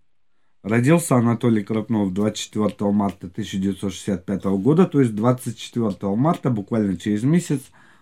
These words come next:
будет очередная дата памяти этого замечательного рок-музыканта.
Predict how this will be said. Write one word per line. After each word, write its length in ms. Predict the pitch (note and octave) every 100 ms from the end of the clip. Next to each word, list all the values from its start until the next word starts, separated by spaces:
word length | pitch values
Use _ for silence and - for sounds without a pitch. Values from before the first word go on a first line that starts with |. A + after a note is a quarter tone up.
| -
будет 400 | G#2+ B2 A#2 A2+
очередная 840 | G2+ G2 G2+ B2 A#2 A2+ G#2+ F#2+
дата 380 | F#2+ G#2 F2+ G2
памяти 720 | - G#2 F#2 F#2 - F#2+ F2+ _ _ _ _ _ _ _ _ -
этого 340 | F#2+ G2 G#2
замечательного 840 | G2 G#2+ G2 G2+ F#2+ F#2+ F#2 G2 G2+
рок-музыканта. 1200 | G2 G2 G2 G2+ A2+ E3 F#3 F#3+ F3 F3 E3+